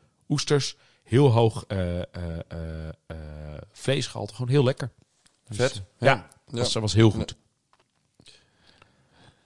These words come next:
Speaker 2: Ehm, ja.
Speaker 1: Zeebanaan, Willem. Laat
Speaker 2: De
Speaker 1: ons
Speaker 2: zee-,
Speaker 1: niet,
Speaker 2: de
Speaker 1: laat ons
Speaker 2: zeeban-, ja, ja,
Speaker 1: niet langer
Speaker 2: zeebanaan. Nee, ja,
Speaker 1: <laughs> in
Speaker 2: nee, ik heb,
Speaker 1: spanning.
Speaker 2: ik heb, ehm, eh, een, eh, zulte groentensalade gemaakt met lamshoortjes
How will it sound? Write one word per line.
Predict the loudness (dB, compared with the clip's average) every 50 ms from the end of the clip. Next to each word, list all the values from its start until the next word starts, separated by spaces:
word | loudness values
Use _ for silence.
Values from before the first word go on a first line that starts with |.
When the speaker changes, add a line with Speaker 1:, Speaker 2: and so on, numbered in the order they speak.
| _ _ _ _ _
Speaker 2:
Ehm, | 4 6 6 8 6 6 4 4 2 2 0 2
ja. | 4
Speaker 1:
Zeebanaan, | 6 6 8 8 8 8 6 6 6 6 6
Willem. | 6 6 6 8 8
Laat | 8 8
Speaker 2:
De | 8
Speaker 1:
ons | 8 8
Speaker 2:
zee-, | 8 8
Speaker 1:
niet, | 6 4 2
Speaker 2:
de | 2
Speaker 1:
laat | 4 6 6 6 8
ons | 8 6
Speaker 2:
zeeban-, | 4 4 4 4 6
ja, | 6 8 8 8
ja, | 8 8 8 8
Speaker 1:
niet | 6 6
langer | 6 4 4 4
Speaker 2:
zeebanaan. | 4 4 4 2 0 -2 -2 -2 0
Nee, | 2 2 4 4 4 4
ja, | 4 4 2 2
Speaker 1:
<laughs> |
in | 4
Speaker 2:
nee, |
ik | 4
heb, | 4 4
Speaker 1:
spanning. | 2 4 6 6 6 6 6 4 2 2
Speaker 2:
ik | -2 -2 0
heb, | 0 0 0 0 -2 2 4
ehm, | 6 6 8 8 8 8 6 6 4 2 0 -2 _ _ _ _ _ _ _ -20 -20 -20 _ -4
eh, | -2 0 2 2 2 2 2 2 2 2 2 2 2 0 0 -2 -4 -6 -4
een, | 0 2 2 4 4
eh, | 4 4 4 4 4 4 2 2 2 0 0 -2
zulte | 2 4 4 4 2 0
groentensalade | -4 0 0 0 0 0 -2 0 0 0 0 -2 -2 -2
gemaakt | -2 -2 -2 -2 -2 -4
met | -8 -12 -8
lamshoortjes | -8 -8 -8 -6 -6 -4 -4 -4 -4 -6 -6 -6 -6 -8 -10 -16